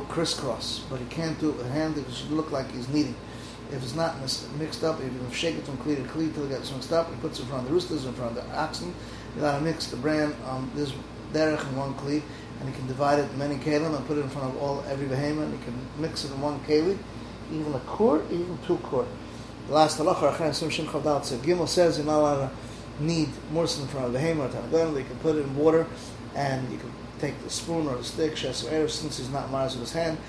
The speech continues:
and he's not making, circling it or the stick, is mutter. And he can shake it one keli, the keli should get mixed well. He allowed to mix the mursa and kedarka in one keli and allow to divide into many kelim and can put it in front of all the behemoths.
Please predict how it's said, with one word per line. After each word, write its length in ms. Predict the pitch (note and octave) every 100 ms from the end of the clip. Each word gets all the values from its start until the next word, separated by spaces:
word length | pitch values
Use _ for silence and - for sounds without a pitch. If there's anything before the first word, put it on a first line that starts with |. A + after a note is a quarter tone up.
| - - -
and 120 | B2 C3
he's 140 | B2
not 220 | C#3+ C3+
making, 240 | C#3+ C3 -
circling 500 | - F#3 F3+ D#3+ D3+
it 100 | C#3+
or 80 | A#2+
the 80 |
stick, 300 | A#2+ - F3 - - - - B2
is 140 | C3
mutter. 280 | C#3 B2 - - - - - -
And 80 | C3+
he 60 | C3
can 80 |
shake 200 | B2+ E3+
it 60 | C#3+
one 160 | C#3+ C#3+
keli, 240 | D3 B2
the 180 | A#2+ D3
keli 180 | D#3 C#3
should 160 | -
get 140 | A#2 A2
mixed 200 | A2+ E3
well. 240 | D#3+ D#3 - - - -
He 60 | C3
allowed 220 | C3+ C3
to 40 |
mix 220 | D#3 -
the 80 | -
mursa 300 | C3+ D#3 -
and 100 | C3+
kedarka 400 | B2+ B2+ D3 D3
in 140 | C3+ A#2+
one 200 | C#3 C#3
keli 340 | D3 C#3+ C#3+
and 80 | B2
allow 160 | B2 B2+
to 60 |
divide 320 | B2 B2 C3+ C3
into 160 | B2
many 200 | B2 C3+
kelim 280 | B2 D3 C#3+
and 160 | C3 A#2
can 100 | A#2+
put 120 | C3+
it 20 |
in 60 | B2+
front 240 | B2+ A#2
of 180 | G#2+ D#3
all 140 | D#3
the 80 | C#3
behemoths. 400 | C3+ C3+ A#2+ -